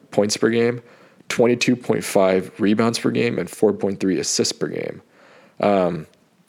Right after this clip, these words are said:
back then, there's two Goliaths of the game, uh, Russell and Wilt.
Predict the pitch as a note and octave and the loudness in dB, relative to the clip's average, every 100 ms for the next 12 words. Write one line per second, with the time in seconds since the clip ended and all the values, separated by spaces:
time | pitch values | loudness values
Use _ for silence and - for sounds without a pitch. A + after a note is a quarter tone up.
0 | - - _ _ - - - - - C3 | -20 -20 _ _ -12 -12 -18 -2 2 4
1 | - C3+ C3 B2+ A2+ G#2+ - - A#2 A#2 | 4 4 6 4 2 2 0 4 4 6
2 | G#2 F2+ G2 F#2 F#2 G2 - F#2+ F#2 F2 | 4 4 4 6 4 2 0 0 0 0
3 | F#2 F#2 G2 G2 - F2+ E2 E2 E2 D#2+ | 0 0 -4 -10 -6 -2 -2 -2 -6 -8
4 | _ F#2 F#2+ - A#2 G#2+ G#2+ A2 F2+ F2 | _ 0 2 4 4 4 2 0 0 0
5 | D#2+ E2 F#2+ C3 - | -2 0 2 2 -2